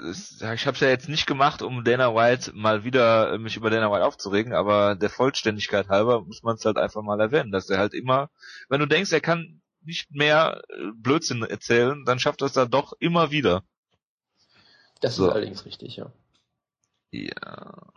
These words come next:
Speaker 1: hervorragend. Ja, der Kampf sollte stattfinden dieses Wochenende, also, äh, Evangelista Santos, Cyborg gegen, äh, Melvin Manhoef.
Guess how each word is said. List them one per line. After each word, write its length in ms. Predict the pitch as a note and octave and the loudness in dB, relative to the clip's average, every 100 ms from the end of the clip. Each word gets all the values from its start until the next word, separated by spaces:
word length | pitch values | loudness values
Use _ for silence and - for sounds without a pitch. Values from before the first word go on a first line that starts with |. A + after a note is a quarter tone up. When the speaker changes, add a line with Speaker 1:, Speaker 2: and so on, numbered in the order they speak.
| - - | -20 -18
Speaker 1:
hervorragend. 640 | A#2 C3+ B2 D#2+ B1 - - - _ _ _ _ _ _ - | -10 -6 -4 -4 -6 -16 -18 -18 _ _ _ _ _ _ 0
Ja, 100 | E3+ | 2
der 140 | F#3 | 4
Kampf 240 | - F3+ F#3 | 2 0 2
sollte 580 | D#3 D3+ D#3 D3 C#3+ - _ _ | 2 4 6 6 4 -2 _ _
stattfinden 600 | - - - C3+ B2+ A2 | -4 -4 -2 -2 -4 -4
dieses 240 | A2+ G#2 G#2+ | -4 -2 -2
Wochenende, 600 | G#2+ G#2+ F2+ A#2+ F3 - | -2 0 0 0 -2 -4
also, 640 | - G#2+ A2 G#2+ G#2+ G2+ | -4 0 4 4 4 2
äh, 400 | C2+ G2 G#2 G#2+ G#2+ _ _ - | 2 4 4 2 -2 _ _ -8
Evangelista 640 | A2+ A#2 A2+ B2+ - A2+ | -4 -2 -2 -2 0 0
Santos, 560 | - A#2+ C3 C3 - - | 0 -2 0 -2 -2 0
Cyborg 360 | A2+ B2 A#2+ | 0 0 -2
gegen, 260 | A#2+ A2+ A2 | -2 -2 0
äh, 120 | G#2+ | 0
Melvin 300 | A2 A2+ A2+ | 2 0 0
Manhoef. 480 | A2+ B2 F3 - | -2 -2 -6 -8